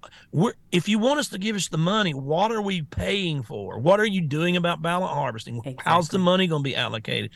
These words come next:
Speaker 1: What kind of team do you have in place? No, it's just begging for money. It's real important.
Speaker 2: It's not gonna
Speaker 1: We,
Speaker 2: happen.
Speaker 1: we gotta have that money.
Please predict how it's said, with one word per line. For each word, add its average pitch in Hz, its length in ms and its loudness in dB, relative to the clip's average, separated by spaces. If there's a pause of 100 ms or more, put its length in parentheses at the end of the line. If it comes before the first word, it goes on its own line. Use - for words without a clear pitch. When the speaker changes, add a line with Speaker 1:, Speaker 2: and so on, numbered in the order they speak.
(240)
Speaker 1:
What 160 160 4
kind 190 180 6
of 180 80 4
team 196 300 6
do 147 80 2
you 131 100 0
have 113 220 -2
in 113 100 -6
place? 117 380 -4 (320)
No, 135 260 4
it's 131 140 -2
just 117 240 -4
begging 151 400 6
for 156 100 -2
money. 160 240 2 (100)
It's 165 140 -6
real 196 220 4
important. 196 480 0
Speaker 2:
It's - 100 -16
not 147 160 -6
gonna 143 160 -2
Speaker 1:
We, 185 60 2
Speaker 2:
happen. 143 140 -2
Speaker 1:
we 175 160 2
gotta 202 260 2
have 208 180 0
that 214 140 0
money. 202 360 0